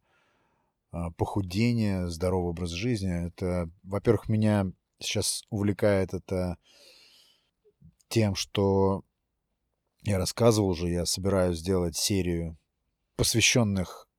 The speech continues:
этой теме эпизодов, поэтому мысли крутятся очень много вокруг этого. И вот мне здесь на днях удалось сдвинуть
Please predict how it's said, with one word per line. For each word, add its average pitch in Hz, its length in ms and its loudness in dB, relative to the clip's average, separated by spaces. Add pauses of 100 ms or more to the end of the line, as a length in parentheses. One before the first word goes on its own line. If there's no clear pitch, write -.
(460)
этой 110 260 2
теме 98 360 2
эпизодов, 113 540 0
поэтому 101 920 0
мысли 113 360 -2
крутятся 101 520 -2
очень 95 220 -4
много 101 220 0
вокруг 90 300 -4
этого. 110 280 0 (560)
И 104 80 -2
вот 123 160 4
мне 123 200 8
здесь 107 220 4
на 107 120 4
днях 139 320 2
удалось 113 520 6
сдвинуть 98 1040 0